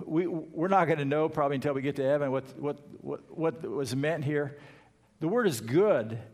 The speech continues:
It's the same word that after God created in chapter one, he said it was good. And that's the word. It's, the Hebrew word is tov, and it's good. And other places it's translated beautiful.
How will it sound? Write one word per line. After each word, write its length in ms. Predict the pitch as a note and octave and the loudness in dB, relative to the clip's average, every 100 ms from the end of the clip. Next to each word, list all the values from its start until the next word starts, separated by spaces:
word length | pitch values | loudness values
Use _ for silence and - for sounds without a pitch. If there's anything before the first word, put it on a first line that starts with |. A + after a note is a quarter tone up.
| - - | -16 -6
It's 160 | D#3+ | -4
the 80 | E3 | -2
same 300 | - A3 A3+ | 0 0 2
word 300 | G3 G3+ F#3 | 2 2 2
that 180 | E3 D3+ | 2 2
after 580 | D#3 E3+ - E3 D3+ - - - - D3+ | 2 0 0 -2 -2 -6 -16 -20 -18 -2
God 340 | F3 F#3 E3+ | 4 4 2
created 420 | - F#3 F3+ F3+ | 0 2 4 4
in 100 | E3 | 2
chapter 400 | D3 F3+ F3 E3 | 0 2 2 0
one, 240 | E3 F3 D#3+ | -2 0 0
he 100 | D#3+ | -2
said 260 | - F3 | 0 2
it 100 | E3 | 2
was 220 | D3+ C#3+ A2 | 0 -4 -2
good. 540 | C3+ G#3+ D#3+ A2 G#2+ - - - - - _ _ _ _ _ _ | 4 6 8 4 -2 -10 -20 -20 -20 -20 _ _ _ _ _ _
And 160 | - D3+ | -2 2
that's 220 | G3 - | 4 2
the 80 | E3+ | 0
word. 260 | G3 F#3+ | 2 2
It's, 140 | A#2+ - | 0 -6
the 280 | - B2+ C3 | -10 -6 -2
Hebrew 320 | E3+ G3+ G3 | -2 2 4
word 220 | D3+ D3+ | 4 2
is 140 | C3+ | -2
tov, 600 | - F3+ G#3+ A3+ D#3+ G#2+ | -4 2 4 6 4 0
and 160 | C3+ B2 | -4 -2
it's 260 | C#3 A2+ A2+ | -2 -4 -2
good. 480 | C#3 A3 D#3+ G#2 - - - | 4 4 4 0 -8 -14 -6
And 460 | C#3+ C3+ A#2+ - - - _ | -4 -4 -4 -8 -20 -20 _
other 180 | - F3 | -2 0
places 380 | D#3 D#3 C#3+ C#3 | 2 0 0 -4
it's 240 | B2+ - | -4 -8
translated 720 | - D#3 D#3 C3 D#3 C3 A2+ | -6 -2 -2 0 0 0 -2
beautiful. 680 | B2 F3+ A3+ G3+ - A2 E2+ | 0 2 4 2 0 -4 -6